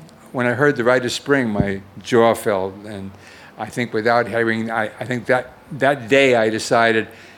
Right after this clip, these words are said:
"I gotta do that too." I mean, not be The Rite of Spring, but I wanna pursue that,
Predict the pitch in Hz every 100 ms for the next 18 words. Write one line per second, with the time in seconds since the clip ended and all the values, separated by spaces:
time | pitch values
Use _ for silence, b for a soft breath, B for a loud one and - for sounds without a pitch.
0 | B _ - 135 131 147 127 127 127 120
1 | 107 - 156 104 98 104 98 107 107 107
2 | 104 98 101 101 90 - 110 98 107 113
3 | 110 98 120 - 131 113 107 101 131 120
4 | 104 101